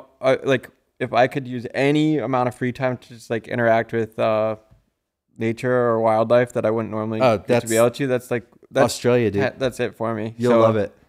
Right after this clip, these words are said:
Speaker 1: yeah,
Speaker 2: I've been
Speaker 1: I'm
Speaker 2: going to
Speaker 1: stoked.
Speaker 2: Australia for twenty some years.
Speaker 1: Yeah.
Speaker 2: And it's like home away from home. I love
Speaker 1: Oh
Speaker 2: Australia.
Speaker 1: yeah.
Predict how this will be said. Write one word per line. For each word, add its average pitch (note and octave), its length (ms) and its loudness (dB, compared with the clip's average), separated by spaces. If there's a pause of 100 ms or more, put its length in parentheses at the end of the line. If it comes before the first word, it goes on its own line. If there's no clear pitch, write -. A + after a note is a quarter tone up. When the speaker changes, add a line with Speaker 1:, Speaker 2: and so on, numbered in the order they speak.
(140)
Speaker 1:
yeah, A2+ 300 4 (140)
Speaker 2:
I've B2 120 0
been C3+ 80 4
Speaker 1:
I'm B2+ 60 2
Speaker 2:
going B2 180 4
to A2+ 60 2
Speaker 1:
stoked. A2 140 -2
Speaker 2:
Australia G#2+ 300 2
for G2 140 -8
twenty G2+ 340 -4
some F#2+ 260 -6
years. F#2+ 640 -8
Speaker 1:
Yeah. G#2 240 -4
Speaker 2:
And G2 320 -8
it's F#2 120 -12
like F#2+ 180 -8
home G#2+ 220 -4
away G2 160 -4
from F#2 160 -14
home. E2 180 -10
I E2+ 80 -12
love D#2 200 -14
Speaker 1:
Oh B1 40 -18
Speaker 2:
Australia. A#2+ 460 -6
Speaker 1:
yeah. - 80 -20